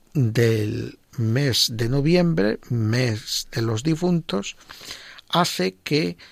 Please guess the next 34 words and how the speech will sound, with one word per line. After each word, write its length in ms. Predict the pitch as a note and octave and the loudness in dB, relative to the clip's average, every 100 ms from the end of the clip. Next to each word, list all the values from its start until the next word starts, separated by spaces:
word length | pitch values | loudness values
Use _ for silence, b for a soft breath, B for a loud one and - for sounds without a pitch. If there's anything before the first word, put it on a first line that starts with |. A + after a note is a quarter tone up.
| B B _ | B B _
valoremos 960 | E3+ A#2 C3 B2 B2+ E3 D#3+ D#3 - - | -8 -2 0 2 2 0 0 -2 -4 -2
eso 340 | D#3+ - F3 | -2 -2 -2
que 160 | - C3 | 0 2
decimos 760 | B2 G#2+ - F#3 C#3 A#2 - - - | 2 0 0 2 2 2 -2 -4 -4
en 200 | A#2+ B2 | -2 -2
el 180 | C3+ B2+ | -4 -4
rosario 720 | B2+ - C3+ A#2+ A2+ A#2 - - B B B B B B | -4 -2 0 0 -2 -4 -8 -12 B B B B B B
y 360 | B2+ B2+ F3 - _ | 2 2 0 -8 _
cada 280 | C#3 C3 A2 | 4 4 6
vez 200 | C#3 - | 2 0
que 160 | - | -2
rezamos 520 | A2 G#2 A2+ B2 G#2+ A2+ | -2 -2 -2 -2 0 0
el, 240 | A2+ A2+ - | 0 -2 -4
el 160 | - A2 | 0 2
Ave 220 | A#2+ A#2+ | 4 2
María, 480 | C3 C#3+ A2 A2 B2+ b b b b b b _ | 2 2 2 0 -4 b b b b b b _
ruega 540 | C#3 A2+ D#3 F3+ C#3+ C3 | -4 2 4 4 2 2
por 260 | C3 B2+ | 0 0
nosotros, 760 | C3 B2+ - C3 - A#2 G#2+ - | -2 -2 -2 -2 -4 -4 0 0
Santa 380 | B2 A2 - | 0 0 -4
Madre 300 | G2+ A2 A#2 | -4 -2 -2
de 140 | C3 C3 | -2 -2
Dios, 240 | A#2 B2+ | -2 -4
ruega 300 | A#2 A2+ G#2+ | -4 -4 -4
por 280 | G#2 A#2+ G#2 | -4 -4 -2
nosotros, 800 | G#2 G2+ - C3+ - C3+ D#3 - - | -4 -4 -2 -2 -4 -6 -6 -10 0
ahora 680 | B2 B3 A3 A3 G#3 A3 - _ | 6 8 8 6 6 2 -2 _
y 200 | D#3+ D3+ | 0 2
en 180 | C#3+ C#3 | 2 2
la 160 | B2 B2+ | 0 2
hora 320 | F3 D#3+ D#3 | 0 2 0
de 160 | C3 | 0
nuestra 420 | A#2+ A2 - - G2+ | 0 0 -2 -4 -6
muerte. 560 | F#2+ G2+ A#2 - - | -6 -8 -14 -20 -20